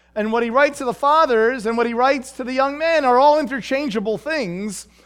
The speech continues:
that could be written to any of them, right? Uh, but he is making a point here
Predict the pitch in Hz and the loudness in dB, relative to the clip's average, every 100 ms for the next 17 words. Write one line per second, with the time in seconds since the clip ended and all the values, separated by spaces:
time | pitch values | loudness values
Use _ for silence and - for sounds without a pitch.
0 | _ _ 254 233 269 277 285 311 294 233 | _ _ -2 -2 -2 -2 -2 -2 -2 -2
1 | 269 349 370 262 143 147 107 87 _ _ | 0 0 2 0 0 -6 -8 -20 _ _
2 | _ _ 160 214 294 - _ _ _ _ | _ _ -4 -4 -4 -10 _ _ _ _
3 | _ 233 220 202 196 190 202 151 247 277 | _ 2 4 2 0 -2 -4 -2 2 4
4 | 226 233 - _ _ - 247 285 247 220 | 4 0 -18 _ _ -8 -6 -2 0 0
5 | 165 202 226 254 254 247 247 - 339 392 | 0 -6 -6 -6 -4 -6 -6 -8 -4 -4
6 | 359 - 202 180 226 277 | -4 -4 -2 0 -2 -4